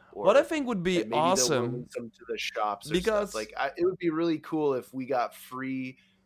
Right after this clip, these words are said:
Speaker 1: weapons and armor, like, periodically released.
Speaker 2: I
Speaker 1: Like, that would be pretty cool.
Speaker 2: I think, like, what, because I do agree with you that I like the system more, and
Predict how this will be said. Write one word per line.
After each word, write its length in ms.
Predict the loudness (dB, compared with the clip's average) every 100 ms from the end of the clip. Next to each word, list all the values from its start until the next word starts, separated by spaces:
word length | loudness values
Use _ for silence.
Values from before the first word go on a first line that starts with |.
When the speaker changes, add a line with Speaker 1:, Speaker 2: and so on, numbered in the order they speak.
| _
Speaker 1:
weapons 560 | -4 -4 -4 -6 -6 -10
and 100 | -4
armor, 540 | -2 0 -2 -4 -6 -6
like, 320 | -8 -8 -12 _
periodically 1040 | -10 -8 -6 -4 -4 -6 -14 -12 -12 -12 -18 _ _
released. 640 | -18 -14 -12 -14 -16 -10 -6
Speaker 2:
I 100 | -6
Speaker 1:
Like, 240 | -6 -12 -20 -20 -12
that 140 | -8 -6
would 120 | -8
be 100 | -18
pretty 320 | -20 -20 -20 -20
cool. 240 | -18 -18 -20 _ _ 0
Speaker 2:
I 120 | 2
think, 280 | 2 0 4
like, 480 | 6 6 2 -14 _ _ _ _ -10
what, 480 | 2 2 2 -4
because 340 | 0 4 4 6
I 100 | 2
do 560 | 4 2 2 2 0 -6 _ 0
agree 360 | 0 4 4 6
with 280 | 4 2
you 140 | 2 4
that 160 | 4 4
I 180 | 2
like 320 | 2 4 2 2
the 80 |
system 380 | -4 -4 -4 -4
more, 300 | -2 2 4
and 220 | 4 2